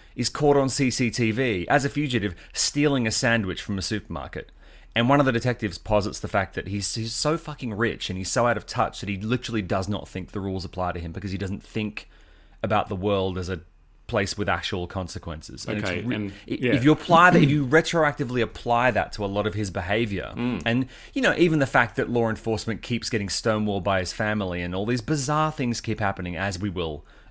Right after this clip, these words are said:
Speaker 1: uh, chronicle,
Speaker 2: Mm.
Speaker 1: I think that's worth bearing in mind as we move forward through the timeline.
Speaker 2: He had this very unusual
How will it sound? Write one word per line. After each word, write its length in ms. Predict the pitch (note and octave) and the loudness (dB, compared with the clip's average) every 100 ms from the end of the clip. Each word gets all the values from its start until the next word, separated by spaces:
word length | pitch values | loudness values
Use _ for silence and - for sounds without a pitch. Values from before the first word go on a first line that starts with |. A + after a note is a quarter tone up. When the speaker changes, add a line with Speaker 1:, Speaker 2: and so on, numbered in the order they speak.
| - | -6
Speaker 1:
uh, 220 | F2+ D2 | -4 -4
chronicle, 420 | - A#2 A#2 - | -4 -2 -2 -4
Speaker 2:
Mm. 280 | A#2 A#2 F2 D2+ - - - | -4 -4 -6 -10 -18 -6 -2
Speaker 1:
I 80 | A#2+ | 2
think 180 | E3+ | 4
that's 200 | F#3 F3+ | 4 4
worth 160 | E3 C#3+ | 6 6
bearing 240 | C3+ B2 | 6 4
in 80 | A2+ | 2
mind 240 | G#2+ G2 F2 | 2 0 0
as 160 | F2 | -2
we 80 | F#2+ | -2
move 180 | F#2 F2 | -4 -4
forward 320 | - F2+ E2 | -4 -4 -4
through 220 | - F#2 | -6 -8
the 60 | F2 | -6
timeline. 500 | - D#2+ D2+ C#2 - | -8 -8 -8 -12 -2
Speaker 2:
He 80 | D#3 | 0
had 100 | G#3 | 2
this 140 | A3+ | 0
very 260 | - B2+ A#2 | 4 4 6
unusual 800 | A2 A2 A2+ A2 A2+ G2+ F#2+ | 4 4 2 2 2 2 0